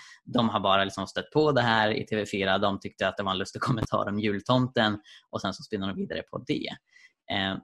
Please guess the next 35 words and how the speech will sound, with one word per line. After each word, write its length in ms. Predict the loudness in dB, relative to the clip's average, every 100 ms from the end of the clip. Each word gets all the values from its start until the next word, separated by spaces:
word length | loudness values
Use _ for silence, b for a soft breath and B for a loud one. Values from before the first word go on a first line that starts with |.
| 2
men 460 | 6 8 8 6 2 _ _ _
i 120 | -2
själva 440 | 0 4 4 4 4
verket 560 | 4 4 2 -2 -2
så 120 | -2 -4
är 240 | 0 2 2
det 80 | 2
här 260 | 2 2
en 420 | 0 -2 -6 -4
väldigt, 280 | 0 2 2
väldigt 240 | 0 0 0
allvarlig 360 | 0 0 0
situation 640 | -4 -8 -4 -2 0 -2 -6 _
där 600 | -6 2 4 4 2 0 -8 b b
elever 480 | 0 4 4 4 2
känner 280 | 2 0 -2
sig 160 | -4 -4
kränkta, 400 | -2 -2 0 -2
utsatta, 320 | -2 -6 -4
diskriminerade, 640 | -6 -6 -6 -2 -2 -2
inte 280 | -2 -2 0
bara 220 | 4 4
av 60 | 4
andra 300 | 0 -2 -2
elever, 600 | -2 -2 -4 -6 -6 -8 b b b 0
utan 380 | 0 2 -2 0
även 220 | 0 -2
på 80 | -2
grund 220 | -4 -2
av 80 | 0
lärare. 540 | 0 0 -2 -6 -12 _ _ _ _ _ -8
Och 100 | -2
faktum 360 | -2 2 4
är 380 | 6 6 4 0
att, 140 | -2